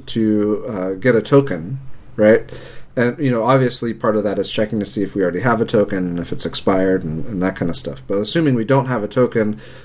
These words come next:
we'll first go off and, and request a token,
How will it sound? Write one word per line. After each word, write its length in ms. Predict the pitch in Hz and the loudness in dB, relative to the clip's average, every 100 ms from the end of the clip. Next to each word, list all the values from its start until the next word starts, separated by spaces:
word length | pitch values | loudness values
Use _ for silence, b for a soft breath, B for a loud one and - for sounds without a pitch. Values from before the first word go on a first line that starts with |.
| B | B
we'll 120 | 110 | -4
first 380 | 104 156 147 - | 2 4 4 2
go 140 | 120 | 4
off 260 | 113 113 - | 4 4 0
and, 240 | 98 101 - - | -4 -6 -10 -6
and 440 | 107 90 92 - | -2 -2 -4 -4
request 420 | 95 90 165 160 143 | -6 0 2 2 0
a 40 | |
token, 640 | 135 139 135 135 127 135 | 2 2 4 2 2 -2